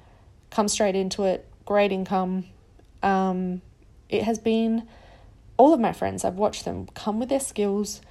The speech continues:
slowly integrate, slowly become known for the person with that skill, slowly build up their business, and then slowly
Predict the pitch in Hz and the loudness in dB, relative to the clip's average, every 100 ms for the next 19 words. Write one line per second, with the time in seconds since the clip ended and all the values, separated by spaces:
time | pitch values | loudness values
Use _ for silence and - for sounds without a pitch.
0 | - - - - - - - 214 214 214 | -20 -20 -20 -20 -18 -10 -6 0 2 2
1 | 233 247 240 247 220 214 208 - - 196 | 0 -2 -4 -2 0 0 -2 -6 -4 0
2 | 196 214 214 220 233 220 208 202 196 - | 0 0 -4 -2 -2 0 -2 -2 -4 -2
3 | 196 190 185 196 190 - 196 202 196 - | -2 -4 -6 -2 -2 -2 -4 -2 -2 -2
4 | - - 202 190 - 196 196 202 208 202 | -6 -4 -4 -4 -2 -2 -2 -2 -2 -2
5 | 190 196 180 180 180 185 180 196 190 185 | -2 -4 -6 -6 -6 -6 -6 -6 -4 -4
6 | - - 180 185 185 190 190 185 | -6 -6 -2 -2 -2 -2 -4 -6